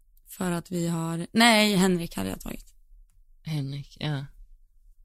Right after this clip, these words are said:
Speaker 1: Mm. Jag hade
Speaker 2: Ja,
Speaker 1: tagit
Speaker 2: nej.
Speaker 1: Henrik.
Speaker 2: Jag hade tagit
Speaker 1: Hade jag
Speaker 2: Mackan, alltså.
Speaker 1: Okej.
Speaker 2: Ja.
Speaker 1: Mm.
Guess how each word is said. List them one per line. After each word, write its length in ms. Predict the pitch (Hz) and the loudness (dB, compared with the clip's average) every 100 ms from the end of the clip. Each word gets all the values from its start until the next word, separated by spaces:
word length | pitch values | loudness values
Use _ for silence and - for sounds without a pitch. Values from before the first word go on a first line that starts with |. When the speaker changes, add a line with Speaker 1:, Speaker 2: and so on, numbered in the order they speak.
| _ 185 - | _ -16 -6
Speaker 1:
Mm. 160 | 180 - - _ - - _ _ - _ _ _ | -6 -6 -14 _ -20 -20 _ _ -20 _ _ _
Jag 100 | 175 | 4
hade 100 | 170 | 6
Speaker 2:
Ja, 20 | |
Speaker 1:
tagit 100 | 180 | 4
Speaker 2:
nej. 120 | 185 | 2
Speaker 1:
Henrik. 240 | 180 - - | 0 -2 2
Speaker 2:
Jag 80 | 208 | 6
hade 260 | 202 185 180 | 8 8 6
tagit 200 | 180 175 - | 2 -4 -2
Speaker 1:
Hade 60 | |
jag 120 | 175 175 | 0 2
Speaker 2:
Mackan, 540 | 175 - - 165 156 | 0 -4 -4 -4 -2
alltså. 280 | 113 - - - - - - - - - - - | -6 -10 -16 -14 -14 -14 -12 -8 -8 -10 -14 -10
Speaker 1:
Okej. 300 | 185 196 165 - - - - - - | -8 -6 -10 -12 -20 -16 -14 -14 -6
Speaker 2:
Ja. 180 | - 226 - _ _ _ _ _ _ _ _ _ _ _ _ _ _ _ _ _ _ _ _ _ _ _ _ _ _ _ _ _ _ _ _ _ - | 4 4 2 _ _ _ _ _ _ _ _ _ _ _ _ _ _ _ _ _ _ _ _ _ _ _ _ _ _ _ _ _ _ _ _ _ 0
Speaker 1:
Mm. 200 | 202 220 | 2 2